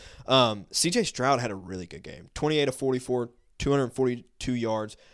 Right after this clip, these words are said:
four carries, twenty yards. He didn't have a touchdown, sadly, but he was sacked five times. That scares me, especially because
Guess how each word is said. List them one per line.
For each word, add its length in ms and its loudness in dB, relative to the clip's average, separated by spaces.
four 140 4
carries, 320 0
twenty 240 -4
yards. 260 -2
He 120 -8
didn't 140 -4
have 200 -4
a 40 -18
touchdown, 500 -12
sadly, 320 -10
but 320 -8
he 140 0
was 140 0
sacked 220 -4
five 160 -10
times. 320 -20
That 160 -6
scares 320 -8
me, 240 -14
especially 380 -10
because 360 -10